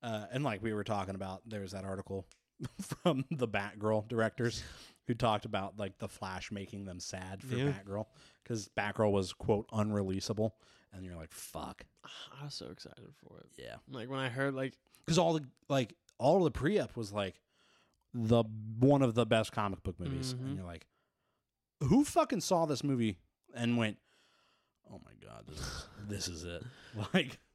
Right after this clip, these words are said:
Speaker 2: This is the one.
Speaker 1: this, yeah, like, we have redefined a genre.
Speaker 2: <laughs>
Speaker 1: Like, I guess in a way.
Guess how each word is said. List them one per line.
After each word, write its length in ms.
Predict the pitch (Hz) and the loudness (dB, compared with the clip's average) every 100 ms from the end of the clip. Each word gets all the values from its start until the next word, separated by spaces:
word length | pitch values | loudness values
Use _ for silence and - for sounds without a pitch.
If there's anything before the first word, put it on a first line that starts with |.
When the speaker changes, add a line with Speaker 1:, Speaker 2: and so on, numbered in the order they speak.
| - | -8
Speaker 2:
This 140 | 139 | -6
is 100 | 131 | -4
the 60 | 131 | -4
one. 360 | 131 131 127 123 | 0 0 -2 -2
Speaker 1:
this, 300 | 120 110 - | -2 -2 0
yeah, 300 | 123 101 85 117 | 0 0 -2 -8
like, 200 | 101 98 | -8 -4
we 260 | 107 117 | 0 4
have 200 | 113 104 98 | 4 2 0
redefined 460 | 113 104 113 107 | -4 -2 -4 -4
a 20 | |
genre. 420 | 90 101 98 92 90 | -6 -8 -8 -10 -12
Speaker 2:
<laughs> 680 | - - - - 359 - 370 | -12 -6 -6 4 4 4 -2
Speaker 1:
Like, 320 | 143 143 123 | 0 4 4
I 120 | 113 123 | 4 2
guess 300 | 120 135 - | 4 2 2
in 60 | 123 | 2
a 60 | |
way. 380 | 120 135 110 | 4 4 4